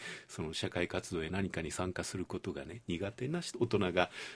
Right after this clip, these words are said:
できてくるみたいなことは、やっぱり社会問題としてあるんだということを言っていましたね。だから子供時代にスポーツだとか芸術だとかね、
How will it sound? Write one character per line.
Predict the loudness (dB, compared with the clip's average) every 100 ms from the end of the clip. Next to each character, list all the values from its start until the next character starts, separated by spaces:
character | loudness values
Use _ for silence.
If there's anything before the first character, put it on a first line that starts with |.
| 0
で | 6 8
き |
て | 6
く | 4
る | 6 8
み | 8
た | 6
い |
な | 4
こ | 0
と | 0 2
は、 | 2 2
や | 2
っ | 4
ぱ | 2
り | 2
社 | 0 -2
会 | -2 -2
問 | -2 -2
題 | -4
と | -4 -6
し | 4
て | 4 4
あ | -2
る | -4
ん | -6
だ | -2 -2
と | 0
い | 0
う | 0
こ | -4
と | 4 6
を |
言 | 6
っ | 0
て | -4
い | -4
ま | -6
し | -8
た | -2
ね。 | -2 -2 -14 -16 -14 -14 -18 _ _ _ _
だ | -6
か | -2
ら | 2
子 | 4
供 | 8 8
時 | 8
代 | 6 4 4
に | 2
ス | 2 4
ポ | 8 8
ー |
ツ | 6 -2
だ | -4
と | -6
か | -6 4
芸 | 8 10
術 | 8 0 -4
だ | -6
と | -8
か | -6
ね、 | -8